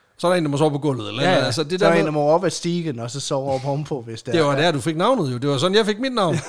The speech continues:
Speaker 2: <laughs>
Speaker 1: Det var, fordi jeg skulle tage stigen over. Øhm, nej, men, øh,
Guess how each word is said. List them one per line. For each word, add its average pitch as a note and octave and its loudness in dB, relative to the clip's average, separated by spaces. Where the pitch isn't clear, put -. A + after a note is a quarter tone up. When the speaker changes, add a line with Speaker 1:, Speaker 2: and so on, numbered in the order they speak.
Speaker 2:
<laughs> - -20
Speaker 1:
Det - -6
var, D#3+ -2
fordi E3 -2
jeg F#3+ 0
skulle F3+ -8
tage E3 0
stigen E3+ -4
over. C#3+ -2
Øhm, D3+ 2
nej, C#3+ 0
men, F#3+ 0
øh, G3 0